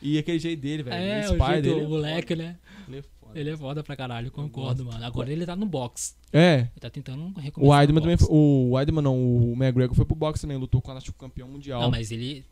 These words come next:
Speaker 2: só fez um entretenimento com o Mayat Floyd.
Speaker 1: É, tipo assim, com um dos maiores, né? Ele é um dos maiores da história, né?
Speaker 2: Ele
Speaker 1: Ele é o maior ou ele é um dos?
Speaker 2: Um dos maiores.
Speaker 1: Um
Speaker 2: É, só
Speaker 1: dos.
Speaker 2: que ele foi o atleta mais bem pago da, pago da história.
Speaker 1: Aham.
Speaker 2: Tá ligado? Ele ganhou uns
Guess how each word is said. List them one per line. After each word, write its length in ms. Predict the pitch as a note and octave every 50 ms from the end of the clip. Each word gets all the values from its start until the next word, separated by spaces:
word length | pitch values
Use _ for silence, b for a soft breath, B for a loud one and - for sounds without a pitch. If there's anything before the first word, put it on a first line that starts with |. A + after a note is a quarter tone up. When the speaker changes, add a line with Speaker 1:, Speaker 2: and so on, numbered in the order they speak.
| _ _ -
Speaker 2:
só 160 | - - B2+ A2+
fez 320 | - B2 A#2+ A#2+ A#2+ A#2+ C#3
um 120 | D#3 D#3+ D#3+
entretenimento 640 | - F3 E3+ - F3 E3 F3+ E3+ D3+ D3+ D3 -
com 360 | - - D#3 D3+ D3+ C#3+ C#3 C3+
o 20 |
Mayat 420 | C3 C3 B2+ B2 A#2 A#2 - - -
Floyd. 400 | - D3+ B2+ A2+ A2 A#2 - - -
Speaker 1:
É, 180 | E3+ F3+ F3 D3+
tipo 140 | - - -
assim, 180 | - - D3 B2+
com 80 | C3
um 20 | C3+
dos 100 | B2 B2+
maiores, 360 | C3+ C#3 D3 D3+ D3 C#3 B2+
né? 200 | C#3+ D#3 F3 D#3+
Ele 80 | C3+ B2+
é 40 | C3
um 80 | C3
dos 100 | C3 B2+
maiores 180 | C3+ C3+ C3+ C#3+
da 60 | D#3+
história, 260 | E3 - C#3+ C3 B2
né? 100 | B2 C#3
Speaker 2:
Ele 220 | D3 C#3+ D#3 E3 - - - - - _ - -
Speaker 1:
Ele 180 | C#3+ C#3+ C#3 C#3
é 100 | C#3+ D3+
o 200 | D3+ E3 F#3+ A3
maior 260 | A3 G3+ E3+ D#3 D#3+ F#3+
ou 140 | G#3+ G#3+
ele 80 | G#3 G#3
é 40 | G#3
um 100 | G3 F#3
dos? 240 | D#3 C#3 B2+ A#2+ B2
Speaker 2:
Um 140 | D#3+ D#3 D3+
dos 180 | D3 C#3+ C3+ B2
maiores. 520 | C3+ B2 A2+ A2 G#2+ G#2+ A2 A#2+ A#2+ -
Speaker 1:
Um 100 | B2+ C#3
Speaker 2:
É, 60 | C#3
só 80 | B2 B2
Speaker 1:
dos. 80 | A#2+ A#2+
Speaker 2:
que 60 | C#3+
ele 120 | C3+ C#3+ C#3
foi 220 | - - D3+ D3+
o 60 | D3+ D3+
atleta 300 | D3 - C#3+ C#3 - D3+
mais 240 | C3+ B2 C3+ E3+ C#3
bem 140 | D#3+ F#3+ F#3
pago 340 | F#3+ D3 C3 C#3+ - -
da, 100 | E3 E3+ G3 _ _ _ _ -
pago 200 | C#3 C3 C3+ D3
da 80 | D3 F3
história. 340 | F#3 - - C3+ A#2+ C3+ C#3+
Speaker 1:
Aham. 280 | C#3+ C#3 C3 A#2+ A#2 - b b b b b _ _
Speaker 2:
Tá 80 | - C3
ligado? 240 | B2+ A#2+ A#2 A#2
Ele 80 | A#2+ B2
ganhou 220 | A#2+ B2 A#2+ A#2+
uns 360 | B2+ C#3 C#3 C3 A#2 - -